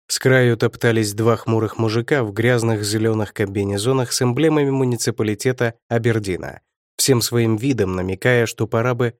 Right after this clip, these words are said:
поторопиться. Семьи, разумеется, не было. И вообще нельзя сказать, что проститься с покойным пришло много народу. «Господь милостивый, Господь всемогущий, Господь милосердный и Спаситель наш,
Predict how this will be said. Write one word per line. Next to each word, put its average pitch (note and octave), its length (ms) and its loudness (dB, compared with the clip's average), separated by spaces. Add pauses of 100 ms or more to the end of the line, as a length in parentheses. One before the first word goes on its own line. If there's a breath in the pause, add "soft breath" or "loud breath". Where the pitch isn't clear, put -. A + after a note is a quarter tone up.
(140)
поторопиться. A#2+ 840 -4 (600)
Семьи, C3 420 4
разумеется, A2+ 640 2
не G2 200 -4
было. - 340 -10 (340)
И A2+ 120 2
вообще C#3 440 2
нельзя G2+ 460 0
сказать, A2+ 480 -2 (240)
что - 180 -2
проститься C#3 580 -2
с - 60 -4
покойным C3 500 0
пришло A2+ 340 0
много G#2 320 0
народу. E2+ 500 -6 (500)
«Господь B2 560 2
милостивый, A2 720 2
Господь G#2 520 0
всемогущий, G2+ 800 0
Господь A#2+ 580 0
милосердный B2 800 2
и A2+ 40 2
Спаситель F#2+ 580 -2
наш, - 360 -8